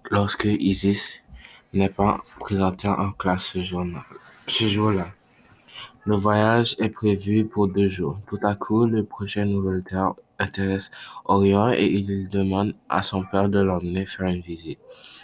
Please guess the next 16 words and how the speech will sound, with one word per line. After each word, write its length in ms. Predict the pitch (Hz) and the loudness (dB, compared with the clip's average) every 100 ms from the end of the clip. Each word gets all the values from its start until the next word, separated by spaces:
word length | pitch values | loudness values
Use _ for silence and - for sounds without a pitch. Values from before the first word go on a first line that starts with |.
| - - - - | -20 -16 -16 -2
Il 100 | 104 | -2
voit 260 | 104 113 123 | 2 4 6
une 140 | 117 | 4
marque 240 | 107 110 | 4 2
sur 140 | - 107 | 0 0
le 80 | 101 | 0
vaisseau 600 | 98 98 - - 104 110 - _ _ | 0 0 0 0 0 0 -8 _ _
qui 200 | - 101 | 0 0
doit 280 | 95 101 104 _ | 2 0 0 _
partir 460 | - 98 - 101 104 | -6 -6 -2 0 0
bientôt 640 | 98 90 95 92 98 117 - - - - | 0 -2 -2 0 0 0 -4 -20 -20 -20
et 40 | _ | _
qui 180 | 98 | 0
retient 300 | 98 98 101 | 2 2 0
son 220 | 98 95 92 | 0 0 0
attention. 960 | 90 - _ - - 90 92 80 85 | 0 -4 _ -20 -4 -2 -2 -6 -10